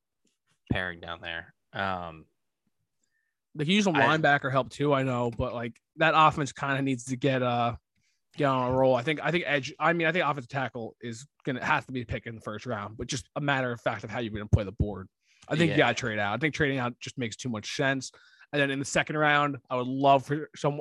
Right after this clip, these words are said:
Speaker 2: oh, they don't have a second round
Speaker 1: They
Speaker 2: pick.
Speaker 1: don't, yeah, they don't
Speaker 2: Third.
Speaker 1: pick again until the fourth.
Speaker 2: That's why I, I think they, they, they just, they need more talent than just one player.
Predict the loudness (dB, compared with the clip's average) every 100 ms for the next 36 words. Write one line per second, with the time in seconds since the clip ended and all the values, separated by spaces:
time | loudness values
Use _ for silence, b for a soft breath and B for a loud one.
0 | 4 6 6 2 0 -4 -12 -10 -4 -2
1 | -2 -2 -2 -4 -2 2 6 6 6 0
2 | -6 -10 -14 -14 -12 -8 -8 -10 -20 _
3 | _ -2 2 6 6 6 2 2 2 0
4 | 0 0 -2 2 0 0 -4 -4 -2 -2
5 | -4 -2 0 0 -2 -6 -6 -8 -10 -10
6 | -10 -8 -10 -10 -10 -10 -12